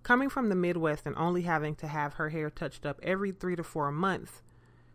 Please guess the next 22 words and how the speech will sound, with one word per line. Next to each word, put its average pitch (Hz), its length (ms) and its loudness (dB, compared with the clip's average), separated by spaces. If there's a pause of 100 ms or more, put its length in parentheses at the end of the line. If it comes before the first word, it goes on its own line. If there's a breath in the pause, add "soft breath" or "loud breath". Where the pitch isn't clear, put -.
(100)
to - 100 -6
having 170 280 2
her 151 140 0
scalp - 400 0
burned 143 400 2
every 139 540 -4 (280)
four - 280 -2
to 147 60 -4
six - 280 -10
weeks 208 380 -8
encouraged 175 640 -2
her 175 100 0
to 156 100 -4
let 151 160 -2
her 143 120 0
hair 175 240 0
do 156 320 -4
what 143 180 -2
it 131 100 -6
wanted 151 460 -2
to 151 100 -10
do, 135 240 -8